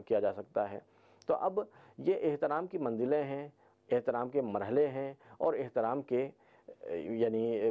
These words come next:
منزلیں ہیں بہرحال۔ اور یہ احترام کی جو منزلیں ہیں،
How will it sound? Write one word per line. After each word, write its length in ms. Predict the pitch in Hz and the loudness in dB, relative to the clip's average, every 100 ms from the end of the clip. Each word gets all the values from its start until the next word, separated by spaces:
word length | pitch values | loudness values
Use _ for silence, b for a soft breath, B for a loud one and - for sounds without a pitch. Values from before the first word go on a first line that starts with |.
| - 80 - | -2 -10 -6
منزلیں 480 | 120 131 143 151 113 | -2 0 0 0 0
ہیں 100 | 101 | 0
بہرحال۔ 380 | 101 90 87 85 _ B B B | -2 -4 -10 -14 _ B B B
اور 320 | 131 135 131 120 - b | 2 4 2 -2 -10 b
یہ 180 | 143 196 | 0 2
احترام 420 | 147 143 147 156 156 | 2 0 0 -2 -6
کی 320 | 160 165 - | -6 -4 -4
جو 180 | 127 143 | 0 0
منزلیں 500 | 123 120 127 165 156 | 0 -2 0 2 2
ہیں، 260 | 113 131 | 0 -6